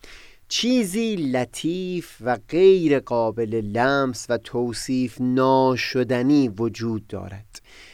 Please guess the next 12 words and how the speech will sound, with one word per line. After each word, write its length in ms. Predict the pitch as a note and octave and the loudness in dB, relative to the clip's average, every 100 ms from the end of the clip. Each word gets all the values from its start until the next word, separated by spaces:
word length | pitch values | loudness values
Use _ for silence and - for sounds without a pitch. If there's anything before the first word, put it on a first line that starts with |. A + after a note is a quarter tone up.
| - | -18
ستایش 960 | - - E3 D#3 E3 E3 E3 G3+ A3 - | -10 2 2 4 6 8 8 6 4 4
همین 680 | F#3+ F3 A#3 A#3 A3 F#3 D#3+ | 0 2 2 2 0 2 4
نیرویی 720 | E3 D#3+ D#3 G#3 A3 F#3 D3+ | 4 4 4 2 2 -2 -2
که 180 | - C3 | -4 -4
فراتر 680 | - C3 C3+ C3 - F#3+ | 2 4 6 4 4 4
از 200 | F#3 C3+ | 4 4
حد 360 | - D#3 F3+ C#3+ | 0 0 0 -2
ادراک 680 | C#3 C3 A2 A#2+ A2+ A2 B2+ | 0 0 0 0 0 0 -4
ماست، 800 | A#2+ D3 G#3+ A3+ G#3+ - - - - - - - | 0 4 6 8 6 4 -6 -18 -20 -20 -20 -6
دین 360 | D#3 D3+ C3+ A#2 | 2 4 4 2
من 300 | G#2+ G#2 F#2+ | -2 -4 -6
است. 440 | E2+ - - - | -12 -18 -18 -18